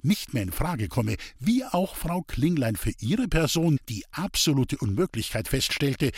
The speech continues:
hinter einem Schleier von Honig dem Begräbnis beizuwohnen. Er werde dafür, sagte der Pater Gabriel, der Verstorbenen im Gebete gedenken.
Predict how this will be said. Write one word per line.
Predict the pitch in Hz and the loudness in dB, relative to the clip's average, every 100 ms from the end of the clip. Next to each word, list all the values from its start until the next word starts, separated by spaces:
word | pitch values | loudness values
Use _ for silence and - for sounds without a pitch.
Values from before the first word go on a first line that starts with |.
| - - | -8 -2
hinter | 165 170 - | 0 2 -2
einem | 104 101 | -4 -4
Schleier | - - 165 107 | -4 -4 -6 -6
von | 110 92 - | -8 -10 -2
Honig | 190 262 113 - | 2 4 2 -4
dem | - 104 | -4 -2
Begräbnis | - - 139 185 101 - | -4 -4 -4 -4 -2 -2
beizuwohnen. | - 101 - 92 104 110 87 - - - _ _ _ - - - | -2 -4 -4 -4 -4 -4 -6 -10 -20 -20 _ _ _ -18 -16 -8
Er | - 185 196 | 0 0 2
werde | 208 214 | 2 2
dafür, | 151 185 - 220 214 | 2 2 0 0 0
sagte | 139 143 - | 2 0 0
der | 139 | 0
Pater | - 143 143 | 0 0 0
Gabriel, | 131 131 147 151 151 147 | 0 0 2 4 2 2
der | 165 | 0
Verstorbenen | - 147 - - 165 165 143 139 - - | 0 0 0 -2 -2 2 2 2 0 -4
im | - 151 | 0 0
Gebete | - 151 - 117 135 - 90 | 0 -4 -2 -2 -2 -4 -6
gedenken. | 95 113 110 - 135 | -4 -2 -2 0 -2